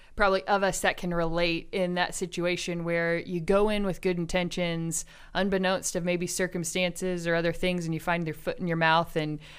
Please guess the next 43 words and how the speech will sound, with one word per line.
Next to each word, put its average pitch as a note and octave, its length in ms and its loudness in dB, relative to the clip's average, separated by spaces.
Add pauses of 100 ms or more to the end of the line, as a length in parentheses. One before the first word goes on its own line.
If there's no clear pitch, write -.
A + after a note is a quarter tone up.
(100)
and E3+ 180 0
then E3 320 -2
just F3 380 0
graciously F#3 560 0
being F3 240 -2
able F3 300 2
to, E3 380 0 (380)
to, E3+ 420 4
you F#3 140 -4
know, D#3 140 2
whether E3+ 280 2
it's - 200 -2
apologize F3 680 2
or, D#3+ 120 0
or D#3 360 -4
ask F3 220 2
for F3 120 -6
forgiveness, F#3 600 -2
or, E3 240 2 (240)
but G3 180 2
even A3 320 2
just F#3 240 0
being F#3 220 2
able F3 240 2
to, E3 240 2
to - 160 -6
keep E3+ 260 -4
moving D#3+ 300 -2
forward. D#3 640 0
And, E3 320 2
uh, - 40 -4
an E3+ 380 0
example E3+ 420 4
that E3+ 160 2
comes E3+ 240 -2
to E3+ 60 -2
my D#3+ 220 0
mind D#3+ 560 -2
from E3+ 220 -4
a, D3+ 260 -2
a E3+ 100 -4
pastor E3 580 6
that D#3 420 0